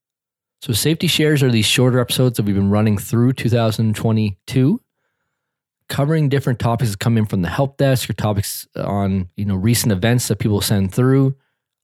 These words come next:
that we find might be interesting for the audience to, to understand about and, and use in their work as well. So this particular topic came through from some emails I received the other day. Uh, the first email come in from a Canadian contact, and then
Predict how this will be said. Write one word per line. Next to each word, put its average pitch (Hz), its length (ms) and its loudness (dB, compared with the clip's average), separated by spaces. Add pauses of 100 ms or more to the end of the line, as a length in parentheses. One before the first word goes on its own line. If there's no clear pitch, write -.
(120)
that 107 280 -6
we 113 380 0
find 135 420 0
might 123 200 0
be 107 100 0
interesting 107 480 0
for 101 140 -2
the 90 120 -2
audience 95 460 -2
to, 92 240 -4
to 110 160 -4
understand 101 480 0
about 90 340 -2 (480)
and, 104 320 -2
and 113 140 -2
use 127 160 2
in 113 60 0
their 101 100 2
work 98 220 0
as 85 120 -4
well. 92 320 -2 (480)
So 110 400 -2
this 139 240 -2
particular 147 640 -2
topic 113 560 -4
came 117 360 0
through 113 500 0
from 104 220 -2
some 98 160 0
emails 107 340 2
I 107 60 2
received 95 360 -2
the 98 80 0
other 92 140 2
day. 139 380 0 (880)
Uh, 117 80 -2
the 101 140 -4
first 147 360 -2
email 127 240 2
come 123 220 0
in 113 100 0
from 110 240 2
a 95 200 2
Canadian 147 440 2
contact, 147 560 0
and 107 160 0
then 101 340 2